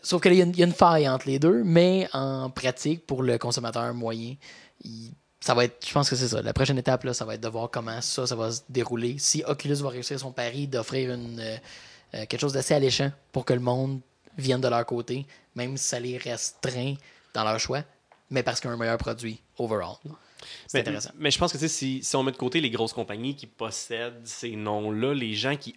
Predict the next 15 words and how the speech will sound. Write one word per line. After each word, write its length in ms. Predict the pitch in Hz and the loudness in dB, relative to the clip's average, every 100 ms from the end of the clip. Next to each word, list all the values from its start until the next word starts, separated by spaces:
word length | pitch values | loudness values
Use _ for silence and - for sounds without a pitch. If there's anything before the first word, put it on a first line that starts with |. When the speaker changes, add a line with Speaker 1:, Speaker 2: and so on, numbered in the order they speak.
| - | 0
Speaker 2:
œuvrent 300 | 135 143 107 | 0 0 -2
à 40 | |
développer 460 | 107 104 110 - 101 | -2 0 0 0 -2
ça, 280 | - 143 143 | 0 2 2
y-, 60 | 107 | 0
ils 120 | 110 | 4
ont 100 | 113 | 4
le 120 | 123 110 | 4 0
souci, 420 | - 113 - 143 | -4 -8 -8 -8
je 80 | - | -4
pense, 260 | 110 123 | -4 -4
que 340 | - 104 101 104 | -4 -2 -2 -2
ça 160 | - | -6
soit 520 | 101 107 104 107 107 - - | -6 -2 -2 0 -4 -6 -10
ouvert, 460 | 123 104 101 101 | -6 2 2 2